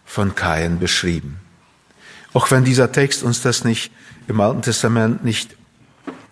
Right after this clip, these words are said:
weiter erläutert oder, äh, Licht gibt darauf, was die eigentliche Ursache ist. Ich habe mich oft gefragt, gerade, wie kommt es? Was hat,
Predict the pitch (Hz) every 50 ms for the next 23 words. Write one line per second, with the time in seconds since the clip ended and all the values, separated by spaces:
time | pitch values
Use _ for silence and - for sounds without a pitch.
0 | - - - 92 95 113 110 110 - - - 110 104 104 107 127 147 160 143 -
1 | 80 73 73 - - - _ - - - - - - - - - - - - 113
2 | 101 107 98 98 98 - - - - 69 117 110 92 90 - - - - 117 113
3 | 127 147 143 - - - - 113 - - - 104 98 95 87 85 85 - - -
4 | - - - - _ - 117 117 - - - - - 113 131 147 143 139 127 -
5 | - - - 139 135 120 104 98 85 82 - - - 90 82 - - - 98 -
6 | 120 117 117 117 107 98 - - 151 156 - - - - - - 90 82 82 80
7 | - - - - - - - - _ - 104 110 107 107 110 110 104 104 - -
8 | - - - - - - _ _ _ - - - - - - 127 127 143 - -
9 | 156 160 151 131 104 - 92 87 - - - - 110 127 131 143 - - - 147
10 | 143